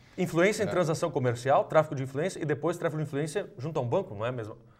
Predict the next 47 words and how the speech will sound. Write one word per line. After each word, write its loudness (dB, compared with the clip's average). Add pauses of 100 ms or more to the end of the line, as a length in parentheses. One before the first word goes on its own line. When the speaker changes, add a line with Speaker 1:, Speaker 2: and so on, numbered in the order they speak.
(120)
Speaker 1:
São -6
dois 2
crimes -4
Speaker 2:
São -2
Speaker 1:
aqui? -2
Speaker 2:
dois 0
crimes -8
porque -4
um 0
se -4
refere 0
só 0
à -4
questão -4
da -6
influência -4
no -2
plano 2
internacional, 4
Speaker 1:
Ah, 4
Speaker 2:
ou 2
seja, 0
influ-, -2
Speaker 1:
entendi. -6
Speaker 2:
influenciar -2
autoridades 2
estrangeiras. -6
Speaker 1:
Uhum. -4
Speaker 2:
E -4
o 0
outro 2
seria -6
influenciar, -6
então, -4
autoridades 2
ou -4
pessoas -8
com -14
Speaker 1:
Uhum. -8
Speaker 2:
possibilidade 0
de -8
Speaker 1:
É 0
diferente, -6
então. -14
Speaker 2:
de -12
poder 0
aqui, -2